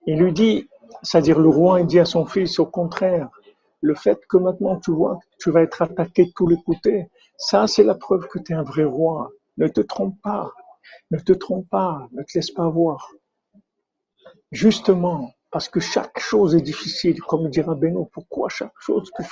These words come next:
fais, ça doit être tellement difficile ? Rabbeinu, chaque chose, c'était difficile pour lui, parce qu'il était voué à quelque chose de très, très grand. Donc, nous, c'est la même chose. Toutes ces difficultés qu'on a,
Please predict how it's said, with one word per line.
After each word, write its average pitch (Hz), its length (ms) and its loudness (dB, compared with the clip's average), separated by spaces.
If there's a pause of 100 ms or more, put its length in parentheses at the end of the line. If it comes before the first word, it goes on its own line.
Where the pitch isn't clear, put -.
fais, 190 100 0
ça - 140 0
doit 151 220 2
être 147 120 -14
tellement - 320 -2
difficile ? 98 680 -4 (400)
Rabbeinu, 165 440 2
chaque - 320 -4
chose, - 300 -4
c'était 170 240 -2
difficile 156 580 -8
pour 139 180 -2
lui, 120 180 -6
parce - 180 -14
qu'il 156 180 -2
était 165 200 0
voué 175 340 0
à 202 40 -6
quelque 202 200 -4
chose 190 200 2
de 214 80 -10
très, - 180 -4
très 220 200 0
grand. 202 320 -2 (920)
Donc, 165 280 2
nous, 196 300 4
c'est - 160 -4
la 180 100 -2
même 175 160 -6
chose. 175 320 -4 (340)
Toutes - 180 -6
ces 196 120 0
difficultés 160 640 -4
qu'on 147 280 -6
a, 131 120 -12